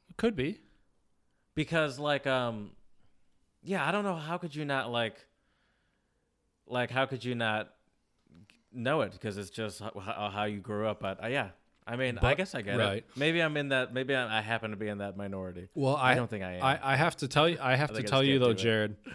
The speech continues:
Speaker 1: a lot of people say you can't learn how to roll your R's, but I am living, breathing, podcasting proof
Speaker 2: <laughs>
Speaker 1: that you can roll your R's.
Speaker 2: Podcasting proof.
Speaker 1: That's right.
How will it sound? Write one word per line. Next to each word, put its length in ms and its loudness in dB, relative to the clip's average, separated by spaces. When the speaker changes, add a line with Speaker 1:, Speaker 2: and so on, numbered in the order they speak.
Speaker 1:
a 60 2
lot 260 4
of 80 -2
people 240 -2
say 260 -2
you 200 0
can't 640 -4
learn 320 0
how 160 -2
to 60 -2
roll 280 0
your 220 -2
R's, 520 -2
but 180 4
I 200 6
am 260 2
living, 420 4
breathing, 800 0
podcasting 920 2
proof 760 0
Speaker 2:
<laughs> 260 -14
Speaker 1:
that 300 2
you 180 4
can 420 2
roll 240 4
your 180 2
R's. 440 6
Speaker 2:
Podcasting 400 -4
proof. 200 -4
Speaker 1:
That's 220 0
right. 320 0